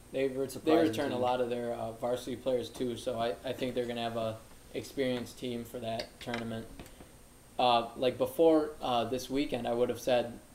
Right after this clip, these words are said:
Speaker 1: the most exciting game's gonna be Ohio State against Central Michigan. Uh, except for, like, after this weekend, with the way that Central played, it seems like they might be on another level. Like, that'd be an insult to them to say Central against O S U,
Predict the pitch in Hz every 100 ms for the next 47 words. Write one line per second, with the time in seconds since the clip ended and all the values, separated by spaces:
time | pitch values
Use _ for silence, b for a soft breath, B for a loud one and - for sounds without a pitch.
0 | - 127 123 123 131 113 139 127 120 120
1 | 120 117 127 117 120 127 123 120 123 123
2 | 139 120 120 120 110 123 117 123 120 123
3 | 131 135 135 - - - - - - -
4 | - 117 113 120 - - - 139 131 127
5 | 117 123 120 120 120 117 127 120 117 117
6 | 113 110 - - 127 120 123 123 123 127
7 | 127 123 113 131 120 117 117 131 120 117
8 | 110 107 - - - - - 123 120 120
9 | 120 113 113 117 117 117 113 113 113 110
10 | 104 120 113 113 113 113 - 120 120 120
11 | 117 117 113 131 117 107 - - - -
12 | - 139 127 120 120 113 143 123 117 117
13 | 120 117